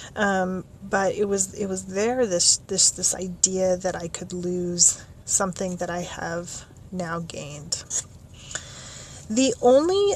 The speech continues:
major arcana card that I drew was the one that represents my adoptive family and the things that have passed down to me. And that is the card of Justice.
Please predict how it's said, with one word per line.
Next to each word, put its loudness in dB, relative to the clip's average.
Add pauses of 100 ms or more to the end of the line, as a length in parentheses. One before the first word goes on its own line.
(120)
major 6
arcana -2
card -4
that 4
I 2
drew 2
was 0
the 2
one 4
that 4
represents 2 (360)
my -4
adoptive 0
family -10 (560)
and 2
the 2
things -2
that -2
have -6
passed 0
down 0
to 2
me. -6 (1080)
And 2
that 4
is 6
the 6
card 0
of -4
Justice. 8